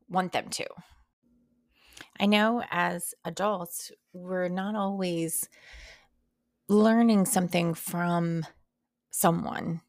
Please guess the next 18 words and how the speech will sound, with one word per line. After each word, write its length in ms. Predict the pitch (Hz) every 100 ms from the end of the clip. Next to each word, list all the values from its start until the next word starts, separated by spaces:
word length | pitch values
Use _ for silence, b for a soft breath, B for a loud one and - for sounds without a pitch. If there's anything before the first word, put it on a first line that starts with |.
| -
very 220 | 170 156
often. 500 | - 92 - - - - - B B B B B B
So 120 | 202
I'm 80 | 196
trying 260 | 240 247
to 80 | 220
think 240 | 202 185 175
of 140 | 160
some 200 | - 170
instances 840 | 196 196 202 196 - 175 156 160 - B B B _
that 180 | 185 190
we 180 | 196 247
might, 380 | 233 170 160 - _ _ _ _ _ _ _ _ -
that 140 | 196 -
we 140 | 254
might, 300 | 214 170 165
you 120 | 175
know, 360 | 165 160 160